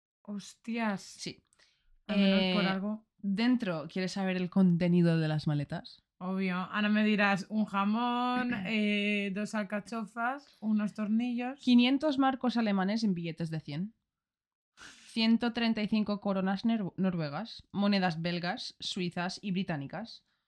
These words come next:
Speaker 2: Ropa, zapatos, pelucas, maquillaje, crema de eczema, eh, mapas, calendarios, un, eh, una postal, un par de gafas con lentes sin prescripción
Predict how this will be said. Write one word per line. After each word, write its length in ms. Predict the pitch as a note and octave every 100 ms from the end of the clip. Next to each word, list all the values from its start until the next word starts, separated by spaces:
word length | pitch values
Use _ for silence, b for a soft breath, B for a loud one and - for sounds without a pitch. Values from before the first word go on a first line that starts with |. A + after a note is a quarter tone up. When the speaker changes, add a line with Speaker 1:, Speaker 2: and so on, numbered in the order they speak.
| _ F#3
Speaker 2:
Ropa, 480 | A3+ A#3 C4+ C4
zapatos, 540 | A#3+ A3+ G#3+ G#3 A3 -
pelucas, 840 | - G3+ A3 B3+ G3+ E3+ A3+ - G#3
maquillaje, 920 | G3 F#3 F#3+ F3+ G3+ G#3 G3+ A3+ -
crema 320 | G3 G#3 A3
de 80 | G#3+
eczema, 580 | G3+ - - E3 D#3 - _ _ _ _ _ _
eh, 240 | F#3+ F3 -
mapas, 540 | G3+ G#3 B3+ D4 -
calendarios, 760 | A#3 G3 G3 F#3+ G3 G#3 - -
un, 340 | A3+ C4 B3+ - -
eh, 420 | G3+ G3 F#3 F3+
una 200 | G#3 A#3
postal, 520 | A#3 - A3+ E3 F3+ -
un 160 | G3+ F#3
par 180 | A3
de 120 | A3 A3+
gafas 340 | A#3 A3+ A3+
con 160 | G#3 G3+
lentes 300 | G3+ G3 -
sin 220 | G3+ G3
prescripción 840 | F#3 E3 F3 D#3+ - D3+ D#3+ B3